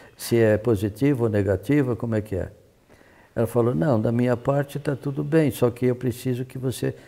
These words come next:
peça licença pro meu irmão." "Olha, tem que, quer dizer que eu tenho que falar com o teu irmão?" "É, <laughs> falar com meu irmão, porque ele é responsável por mim aqui na,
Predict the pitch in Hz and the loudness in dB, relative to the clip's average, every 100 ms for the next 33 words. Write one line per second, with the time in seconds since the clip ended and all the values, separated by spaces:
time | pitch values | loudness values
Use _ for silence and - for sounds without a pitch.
0 | - - 127 127 127 127 120 - 131 - | -20 -2 6 6 4 0 -2 -2 -4 -2
1 | 123 135 127 131 135 135 127 120 117 _ | -4 -2 0 -2 -2 -4 -4 -6 -14 _
2 | _ _ _ _ - 165 214 262 190 151 | _ _ _ _ -4 4 6 6 4 6
3 | 107 92 92 95 95 _ _ _ - 160 | 4 4 -2 -8 -14 _ _ _ 0 2
4 | 165 - - - - 135 117 120 190 180 | 2 -4 -8 -8 4 4 4 2 4 2
5 | 151 190 190 - 143 143 175 139 - 160 | 0 -2 -2 -2 0 0 0 -4 0 0
6 | 160 110 120 127 - 139 143 143 - - | 2 0 -2 -2 6 8 8 4 -2 -18
7 | - _ _ 120 110 104 104 123 123 139 | -20 _ _ 2 4 4 0 -2 0 0
8 | 175 196 139 85 - _ _ _ _ _ | -2 -2 -2 -4 -12 _ _ _ _ _
9 | - 104 127 135 143 135 131 139 123 - | -6 2 6 8 6 4 -2 -2 -2 4
10 | 131 120 117 123 113 117 117 107 104 107 | 4 4 -2 -2 0 0 2 0 -2 -6
11 | 101 | -4